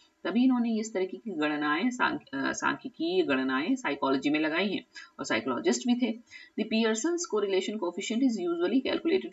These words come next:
for two continuous variable। देखिए, ये बहुत ध्यान देने वाली बात है कि कौन सा correlation किस तरीके के variable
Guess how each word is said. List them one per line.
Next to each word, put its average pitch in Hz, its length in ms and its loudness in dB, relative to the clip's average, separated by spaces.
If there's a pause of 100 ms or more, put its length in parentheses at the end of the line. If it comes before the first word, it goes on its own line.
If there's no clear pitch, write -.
for 208 60 0
two 247 460 -2
continuous 208 600 2
variable। - 500 -6 (240)
देखिए, 202 380 0
ये 226 60 2
बहुत 208 280 -4
ध्यान 214 340 -2
देने 330 180 -2
वाली 320 200 0
बात - 300 0
है 185 60 -4
कि 190 120 -6
कौन 170 340 -4
सा 190 140 -4
correlation 156 680 -2
किस 240 400 -4
तरीके 277 280 -4
के - 140 0
variable 131 400 -2